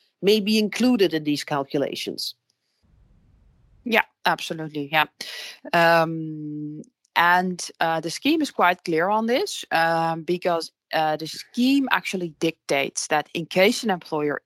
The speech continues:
Speaker 2: is part of a group of companies, for determining the loss in turnover, it will have to, um, uh, take into consideration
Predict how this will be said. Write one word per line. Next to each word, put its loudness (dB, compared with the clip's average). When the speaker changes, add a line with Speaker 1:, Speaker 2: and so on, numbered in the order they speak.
Speaker 2:
is 2
part -4
of -8
a -4
group -6
of -10
companies, -2
for 2
determining -2
the -2
loss 0
in -2
turnover, 0
it 0
will 4
have 2
to, -2
um, -2
uh, 0
take 2
into 0
consideration -2